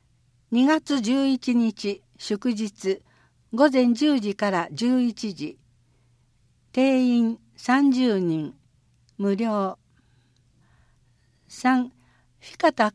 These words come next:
クのチャレンジミッション。二月二十四日日曜日、午前十時から十一時。雨天中止。植物学者の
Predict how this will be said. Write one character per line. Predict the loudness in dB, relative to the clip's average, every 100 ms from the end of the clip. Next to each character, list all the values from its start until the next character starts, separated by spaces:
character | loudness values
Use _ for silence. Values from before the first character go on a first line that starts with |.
| _
ク | -2
の | -2 -2 -4
チ | 0
ャ | 2
レ | 4
ン | 4
ジ | 2 2
ミ | 2
ッ |
シ | 0 -6 -8
ョ | -8
ン。 | -10 _ _ _ _ _ _ _ _ _ -4
二 | 2 4
月 | 2 2 4
二 | 6
十 | 4 0 0
四 | -2 -4 _
日 | -8 -8 _
日 | -4 -2 0
曜 | 2 2 0
日、 | -2 -10 _ _ _ _ _ 4
午 | 4 4
前 | 0 -2
十 | -2 0 0
時 | 0 -6
か | -4 0
ら | 0 -2 -6
十 | -4 0 0
一 | -2 -4 -8
時。 | -6 -8 _ _ _ _ _ _ _
雨 | -4
天 | -2 -2 -4
中 | -4 -4 -4
止。 | -8 -10 -10 _ _ _ _ _ _ _ _ _ _ _
植 | -2 0 2 2
物 | 2 0 2
学 | 0 0
者 | -4 0
の | 0